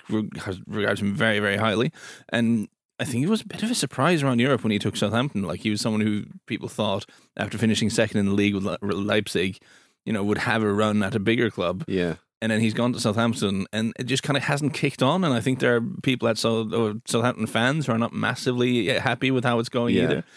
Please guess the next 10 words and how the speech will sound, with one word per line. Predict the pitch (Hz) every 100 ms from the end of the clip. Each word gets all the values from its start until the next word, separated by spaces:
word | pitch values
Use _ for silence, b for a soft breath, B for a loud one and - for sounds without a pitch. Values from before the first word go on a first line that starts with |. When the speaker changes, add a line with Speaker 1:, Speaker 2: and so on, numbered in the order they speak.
| B B
Speaker 1:
So | - 139
th-, | 135 143
that | 135 139
feels | - 156
like | 143 131
a |
union | 131 120 135 131 104
that's | 98 104
kinda, | - 117
like, | 101 104 90